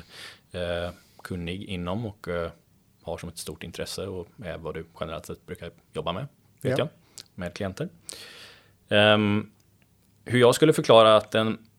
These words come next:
Speaker 1: mentala känslomässiga aspekten här då kan vara den främsta sabotören för vår fysiologiska, eh, ehm, förmåga att hantera orenheter eller toxiner i det här fallet då, är ju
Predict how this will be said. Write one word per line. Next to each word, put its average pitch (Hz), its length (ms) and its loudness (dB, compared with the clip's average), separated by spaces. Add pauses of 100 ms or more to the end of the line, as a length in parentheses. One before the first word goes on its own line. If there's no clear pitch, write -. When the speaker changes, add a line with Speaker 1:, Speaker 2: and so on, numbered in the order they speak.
(160)
Speaker 1:
mentala 104 380 4
känslomässiga 107 520 2
aspekten 101 420 0
här 92 220 0
då 90 280 0 (1200)
kan 95 200 0
vara 90 300 2
den 87 120 -2
främsta 87 300 -4
sabotören 92 600 -2 (760)
för 90 500 0 (100)
vår 90 420 -4 (300)
fysiologiska, 87 680 -4 (420)
eh, 98 360 -4 (420)
ehm, 85 440 -14
förmåga 90 460 0
att 101 220 -8
hantera 87 420 -2 (480)
orenheter 95 540 -2
eller 90 220 -8 (140)
toxiner 95 540 -4 (480)
i 98 60 -4
det 98 60 2
här 98 80 2
fallet 92 240 0
då, 131 140 -2 (720)
är 113 160 4
ju 98 220 6